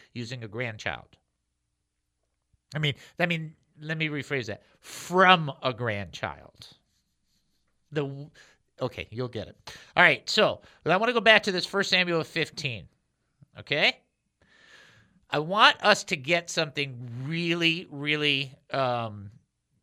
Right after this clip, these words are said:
succinct. I think succinct might be the right word. Maybe, maybe more. I, maybe I wanna say that differently.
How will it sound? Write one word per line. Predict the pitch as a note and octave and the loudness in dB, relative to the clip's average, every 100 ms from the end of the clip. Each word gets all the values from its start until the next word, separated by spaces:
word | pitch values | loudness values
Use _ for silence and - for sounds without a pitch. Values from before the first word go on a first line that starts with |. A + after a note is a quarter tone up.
| - | -16
succinct. | - - D#3 - - - A3 D#3+ C3 C#3 | -12 -8 -6 -4 -2 2 2 0 -4 -18
I | |
think | - C4+ C#4 | -20 -20 -18
succinct | - C3+ - C#3 A2 | -12 -10 -6 -8 -6
might | A#2+ A2 | -8 -8
be | A2 | -8
the | G2+ | -6
right | G2 G2+ | -6 -8
word. | G2+ A#2+ | -8 -4
Maybe, | E3+ F#3 E3+ | -2 -2 -4
maybe | D3+ D#3+ D#3+ D#3+ | -2 0 0 -4
more. | C#3+ C3 B2 B2 - | -2 -2 -2 -4 -4
I, | C3+ - | -4 -4
maybe | D3 F3+ G3+ | -4 -2 0
I | |
wanna | E3 D3+ | 2 2
say | - C3+ | 0 0
that | B2 A2+ | 0 -2
differently. | G#2+ F2+ | -6 -8